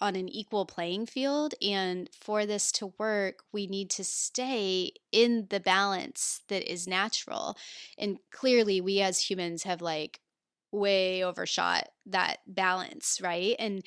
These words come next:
and not, I mean, I guess I don't feel like it's by choice or even fault as much as it, we just didn't realize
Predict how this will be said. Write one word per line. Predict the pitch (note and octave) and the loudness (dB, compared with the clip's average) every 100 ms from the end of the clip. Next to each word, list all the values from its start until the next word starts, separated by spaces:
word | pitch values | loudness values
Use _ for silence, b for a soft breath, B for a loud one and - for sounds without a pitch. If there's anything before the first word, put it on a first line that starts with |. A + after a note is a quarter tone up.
| B B - | B B 4
and | A#3 G#3+ - | 4 4 0
not, | A3+ C4+ D#4 - - | 4 4 2 -2 0
I | |
mean, | B3+ A#3 | 4 4
I | A#3 | 4
guess | C#4+ - | 4 4
I | - G#3 | 2 2
don't | G#3+ F#3+ | 0 -4
feel | - G#3 F#3+ | -4 -2 0
like | F#3 F3+ | -2 -2
it's | F3+ F3 - - - | -6 -6 -8 -6 0
by | - G3 G3 F#3+ F#3 F3+ | 6 8 8 6 2 0
choice | - - - G3 G#3 A#3+ B3+ B3+ - | 2 2 2 2 4 4 4 2 0
or | G#3+ F#3 | 2 0
even | - G#3 F#3 F#3 F3 | 0 -2 -2 -2 -4
fault | - - - G3 A3+ D4 | -10 -6 2 4 4 0
as | - A3 G3+ | 0 0 0
much | G3 F#3 | -2 0
as | G3 | -2
it, | F#3+ F3+ - | -4 -8 -10
we | G3 | -8
just | G3 G3+ - | -4 -4 -2
didn't | G3+ F#3 F#3 - | -4 -6 -12 -4
realize | G#3+ B3+ G3+ E3+ E3+ F3 F3 F3+ - | 2 2 2 0 -2 -4 -4 -6 -8